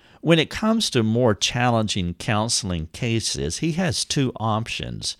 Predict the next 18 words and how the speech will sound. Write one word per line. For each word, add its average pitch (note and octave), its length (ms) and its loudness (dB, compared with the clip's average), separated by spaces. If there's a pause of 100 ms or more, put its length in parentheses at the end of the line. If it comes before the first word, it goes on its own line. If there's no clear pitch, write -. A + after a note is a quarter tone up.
(520)
He - 140 6
can B2 220 2
raise C3 420 6
up B2+ 220 2
someone F#2 640 0
from A2 340 0
within, G#2 960 0
assuming F#2 520 0
there A2 180 2
is B2+ 160 2
someone A#2+ 680 2
within, A2+ 720 0 (320)
or A#2+ 120 8
find B2 340 2
someone F2+ 800 0 (160)
from F#2 240 -2
the F2 160 -2
outside. E2 1000 -4